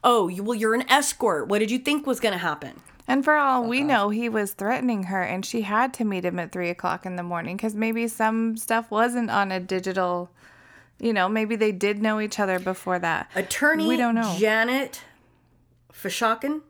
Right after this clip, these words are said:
Speaker 1: Fashakin, it's a F A S H A K I N, believes Ayola Ajayi will not be able to receive a fair trial in Utah, at least in part due to his skin color.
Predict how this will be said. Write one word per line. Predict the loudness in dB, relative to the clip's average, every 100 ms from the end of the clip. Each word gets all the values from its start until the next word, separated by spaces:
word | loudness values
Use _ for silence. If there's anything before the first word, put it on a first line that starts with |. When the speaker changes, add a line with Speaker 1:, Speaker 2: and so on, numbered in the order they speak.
| _ _ _ -20
Speaker 1:
Fashakin, | -8 -4 0 0 -2 -8 -20 -20 -20 _ _ -6
it's | 0 0 2
a | 2 4 0 -2 0
F | 0 0 -2
A | 2 2 0 -4 -4
S | -2 -2 -4
H | -4 -4 -6 -8
A | -4 -2 -4 -6 -16
K | -4 -2
I | 0 -2
N, | -2 -4
believes | -2 -2 -2 -2 -12 -18 -14 -2
Ayola | 2 4 4 2 2
Ajayi | 4 4 2
will | 0
not | 0 4 4 4
be | 2 0
able | 0
to | -4 -4
receive | -4 -2 -2
a | -2
fair | 0 -2
trial | 0 0 2
in | 0 0
Utah, | 0 2 2 2
at | 0 0
least | 0 0 -4 -4
in | -2 -2
part | 0 2 2 -2
due | -6 -2
to | -2
his | -2 -6
skin | -4 -2 -2
color. | -2 -6 -6